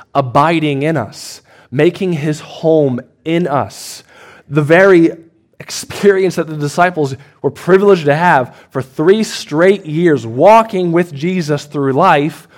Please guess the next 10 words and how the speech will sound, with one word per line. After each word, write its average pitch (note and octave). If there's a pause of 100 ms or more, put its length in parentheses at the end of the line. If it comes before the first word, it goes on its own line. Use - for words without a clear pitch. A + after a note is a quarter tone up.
(320)
we G#3
all F#3
who G3
have E3+
called G3+
upon F3+
the F3+
name F3
of F#3+
Jesus G#3